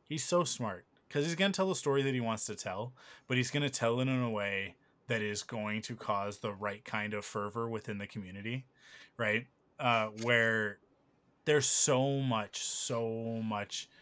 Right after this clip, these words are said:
I don't even wanna call it debate at this point, 'cause it's, there is no debate. The, it's academic. George has said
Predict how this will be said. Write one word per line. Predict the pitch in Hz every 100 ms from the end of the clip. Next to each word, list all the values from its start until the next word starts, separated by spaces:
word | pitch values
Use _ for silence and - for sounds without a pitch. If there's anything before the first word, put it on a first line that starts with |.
| - - _ _ -
I | 156
don't | 180
even | 131 117
wanna | 104
call | - 113 104
it | 95
debate | 101 92 95 95 113 -
at | 110
this | 127 117
point, | - 131 147
'cause | 110 101
it's, | - -
there | 107 110 110
is | 113 107
no | 95
debate. | 98 92 87 98 - _ _ -
The, | 107 104 101
it's | - -
academic. | 107 107 107 107 90 90 -
George | 104 101 -
has | 98
said | - - 98